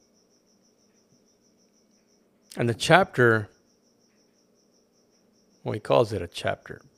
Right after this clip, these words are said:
but, you know, it's like thirty-five pages each article. This one is chapter four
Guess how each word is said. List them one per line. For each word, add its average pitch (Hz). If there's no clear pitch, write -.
but, 110
you 120
know, 113
it's -
like 123
thirty-five 117
pages 95
each 98
article. 92
This 196
one 190
is 123
chapter 123
four 120